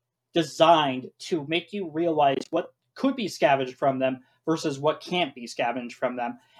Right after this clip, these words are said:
And you're allowed to kind of get this idea of, like, "I need to stop my car here and go and scavenge,"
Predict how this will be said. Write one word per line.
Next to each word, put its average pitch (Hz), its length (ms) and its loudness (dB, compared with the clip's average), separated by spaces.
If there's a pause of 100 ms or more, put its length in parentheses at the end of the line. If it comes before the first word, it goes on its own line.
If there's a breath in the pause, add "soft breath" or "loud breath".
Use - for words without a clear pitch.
And 170 260 6
you're 175 200 4
allowed 180 420 8
to - 160 -16
kind 190 340 -4
of 160 160 0
get 170 160 -8
this 160 160 -2
idea 151 400 2
of, 127 100 -4
like, 135 300 2 (280)
"I 170 80 8
need 180 100 0
to 170 80 0
stop 185 240 8
my 147 120 4
car 165 280 10
here 190 300 2
and 139 180 -8
go 143 120 0
and 135 120 -2
scavenge," 135 880 2